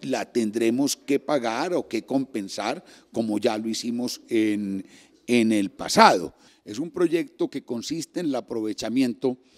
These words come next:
de las aguas de Aures Bajo, las retomamos y las pasamos por una nueva tubería y una nueva casa de máquinas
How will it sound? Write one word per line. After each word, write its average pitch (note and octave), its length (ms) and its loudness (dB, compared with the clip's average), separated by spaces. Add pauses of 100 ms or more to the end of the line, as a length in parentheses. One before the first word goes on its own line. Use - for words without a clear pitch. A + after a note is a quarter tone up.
(260)
de A#2+ 120 -4
las A#2+ 220 -4
aguas D3 480 -4 (600)
de A#2+ 760 2 (180)
Aures A#2+ 400 -2
Bajo, C3+ 380 0 (720)
las G2+ 240 -8
retomamos A2+ 880 -4 (600)
y C#3+ 360 4
las A#2+ 260 -6
pasamos A#2 600 -6
por A2+ 300 -6
una C3 520 -2
nueva C3 680 -2 (520)
tubería D3 760 2 (100)
y A2+ 180 -4
una A#2+ 180 -6
nueva B2+ 340 -2
casa B2 260 -4
de B2+ 80 0
máquinas B2+ 560 -2